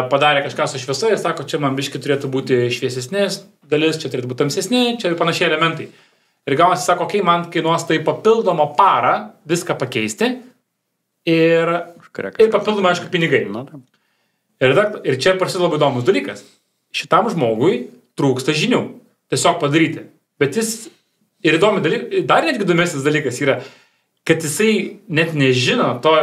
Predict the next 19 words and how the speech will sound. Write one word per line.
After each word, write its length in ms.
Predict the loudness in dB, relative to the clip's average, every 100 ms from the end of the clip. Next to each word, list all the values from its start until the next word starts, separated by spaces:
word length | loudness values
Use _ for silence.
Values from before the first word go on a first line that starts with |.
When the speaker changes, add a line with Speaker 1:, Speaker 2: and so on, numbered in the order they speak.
| 0
Speaker 1:
funkcionalumo 800 | -4 -2 -2 -2 0 2 2 4
ir 80 | 0
jisai 160 | 0 0
galvoja, 380 | 2 4 2 0
kad 180 | -6
jau 140 | -6 -6
žino 380 | -4 0 0 2
viską. 380 | 0 0 0 0 -8 -20 _ _ _ _ 0
Ir 120 | 2
gaunasi, 400 | 4 2 0 -2
kad 240 | 0 0 -2 -18 _
šita 340 | -12 -2 0 2
rinka, 460 | 0 -2 0 0 0
vat, 180 | -4 -6
vizualizacijų 680 | -6 -2 0 2 2 0 -4
kūrimo 320 | -2 -2 0 -2
rinka, 420 | -4 -2 -2 -4 -16 _ _ _ _ _ -4
jinai 220 | 0 2 4
yra 260 | 4 4